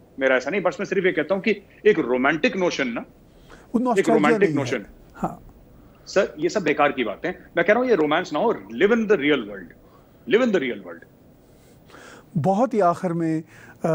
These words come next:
Speaker 2: जो हमने अब तक बातचीत की टीएलपी से लेकर पाकिस्तान और भारत की जो एक साइकोलॉजिकल वार भी है, साइकोलॉजिकल तल्लक भी है, नॉस्टैल्जिक रोमांस भी है, वो भी एक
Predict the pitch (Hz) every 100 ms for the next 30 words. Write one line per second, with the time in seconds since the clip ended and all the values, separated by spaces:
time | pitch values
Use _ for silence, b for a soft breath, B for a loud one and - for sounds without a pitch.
0 | 156 156 127 160 151 151 151 151 151 151
1 | 156 151 - 151 127 156 143 - 151 -
2 | 156 - 170 160 151 170 156 160 147 147
3 | 156 131 147 147 151 - 156 156 147 B
4 | B B B - 160 151 123 147 151 175
5 | - 165 160 160 175 135 165 165 190 185
6 | 170 165 - 175 165 170 175 208 247 254
7 | 240 202 196 190 190 196 190 185 - 160
8 | 170 165 165 170 156 165 180 202 - 190
9 | 180 175 147 151 151 - 165 160 170 135
10 | 143 156 190 180 180 185 175 165 B B
11 | B 214 240 311 294 277 - 220 220 220